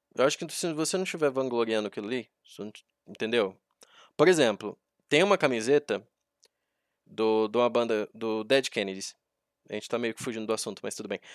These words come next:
Tem uma banda que se chama Dead Kennedys e tem uma da, da, da, dos, dos, das músicas deles chama Nazi Punks Fuck Off. E o logotipo é uma suástica, só que com o símbolo de proibido.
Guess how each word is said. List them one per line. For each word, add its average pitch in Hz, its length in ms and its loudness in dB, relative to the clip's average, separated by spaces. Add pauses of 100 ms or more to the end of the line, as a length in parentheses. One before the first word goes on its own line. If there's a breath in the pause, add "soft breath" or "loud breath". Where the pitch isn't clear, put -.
(200 loud breath)
Tem 180 80 10
uma 202 120 12
banda 135 280 6
que - 100 -4
se - 100 -2
chama 131 180 2
Dead 123 180 2
Kennedys 143 380 0
e 139 80 -2
tem 156 180 2
uma 170 320 4
da, 120 240 8
da, 104 340 4
da, 95 260 -12 (180)
dos, 107 580 -10
dos, 104 340 -6
das 113 160 0
músicas 117 300 -4
deles 139 220 0
chama 139 160 -2
Nazi 180 320 2
Punks - 460 -2
Fuck - 360 4
Off. 101 300 0 (300 soft breath)
E 143 140 4
o 160 60 6
logotipo 190 840 4
é 147 180 6
uma 135 220 6
suástica, 135 480 6
só 170 160 2
que - 80 -6
com - 60 -16
o - 40 -6
símbolo 156 280 -4
de 151 100 -14
proibido. 160 440 -4